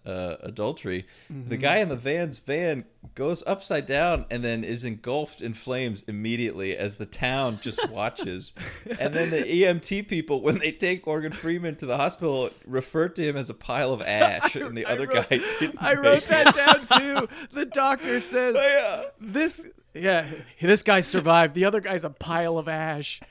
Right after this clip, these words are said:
Speaker 2: The
Speaker 1: Yeah, it's like, "Holy
Speaker 2: doctor
Speaker 1: shit."
Speaker 2: says that. "A pile of ash? That's a human being."
Speaker 1: I know, for as many times they're like, "This is a small town, like, we're the, like, what are you, what is the big fish doing here?"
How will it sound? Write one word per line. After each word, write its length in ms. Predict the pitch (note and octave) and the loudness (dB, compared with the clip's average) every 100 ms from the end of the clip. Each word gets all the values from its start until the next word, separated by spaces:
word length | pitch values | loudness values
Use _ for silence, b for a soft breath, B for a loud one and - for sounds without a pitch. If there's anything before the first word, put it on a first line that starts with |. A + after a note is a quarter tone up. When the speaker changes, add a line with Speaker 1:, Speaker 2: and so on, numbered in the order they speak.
| - G#4+ | 0 2
Speaker 2:
The 80 | - E4+ | 4 4
Speaker 1:
Yeah, 140 | D#4+ | 4
it's 120 | E4+ - | 2 10
like, 120 | F4 | 12
"Holy 300 | F4 E4+ E4 | 12 10 6
Speaker 2:
doctor 260 | E4 D4 B3 | 2 2 4
Speaker 1:
shit." 120 | - | 2
Speaker 2:
says 340 | B3+ A#3 F#3+ | 2 2 0
that. 400 | F#3 G3+ F3+ - - | -4 -2 -2 -6 -4
"A 160 | F4 G4+ - | -2 -2 -6
pile 480 | F4 D#4+ G#4+ F4+ F4+ | -2 2 2 2 0
of 120 | C#4+ | 0
ash? 540 | B3+ D4+ F4 D#4+ E4 - | 0 2 2 2 0 -2
That's 260 | F#4+ G#4+ | -2 0
a 120 | A4+ | 0
human 760 | F4+ - G4 A#4 F#4 C4+ E4 C#4+ - | -2 2 4 4 2 -4 -6 -10 -4
being." 600 | F4+ G4 D4 A#3+ B3 - B B - | 0 0 -2 -8 -8 -14 B B -4
Speaker 1:
I 160 | C#3 D3 | 0 2
know, 180 | E3+ | 2
for 160 | E3 D3 | 2 4
as 220 | D#3+ - | 2 4
many 180 | E3 A3 | 2 2
times 380 | G#3 D3 E3 F#3 | 4 4 4 2
they're 120 | D3 | 2
like, 220 | C3 B2 - | 0 0 -4
"This 180 | F3+ | -12
is 100 | D3 | -10
a 60 | A2 | -10
small 420 | - A#2+ A#2+ A#2+ | -10 -4 0 0
town, 480 | A#2+ A#2+ G#2 G#2+ G#2 | -2 -2 0 0 -2
like, 220 | F#2+ F#2 - | -4 -6 -6
we're 340 | B2+ D#3+ B2 | -4 -2 -2
the, 240 | A#2+ B2+ - | -4 -8 -6
like, 240 | G#2+ G#2 | -6 -6
what 180 | A#2+ D#3 | -6 -4
are 40 | |
you, 240 | F#3+ A3 D3 | -2 -2 -2
what 100 | G#3+ | -2
is 100 | B2 | -4
the 120 | F#2+ | -4
big 200 | B2 D3 | -2 -4
fish 360 | - C#3+ - C#3 | -2 -4 -4 -4
doing 240 | C#3 A#2+ | -2 -2
here?" 320 | B2+ C3+ A#2 | -2 0 0